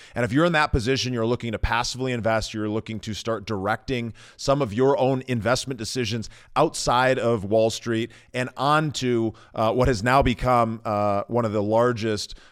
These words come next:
uh, alternative asset classes, uh, of direct private placement real estate. And what do you need to know when you're going down this direction is that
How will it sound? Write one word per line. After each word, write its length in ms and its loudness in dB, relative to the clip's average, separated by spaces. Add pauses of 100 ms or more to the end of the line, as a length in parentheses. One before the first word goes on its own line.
uh, 220 -4
alternative 480 -2
asset 340 -2
classes, 640 -4 (200)
uh, 320 -2
of 360 -4
direct 480 -2
private 320 -2
placement 400 -6
real 140 6
estate. 280 -6 (400)
And 120 -2
what 100 4
do 60 -2
you 60 -4
need 120 -2
to 80 0
know 260 6
when 220 0
you're 220 0
going 380 -2
down 300 -2
this 160 -6
direction 800 -6
is 580 -2
that 440 0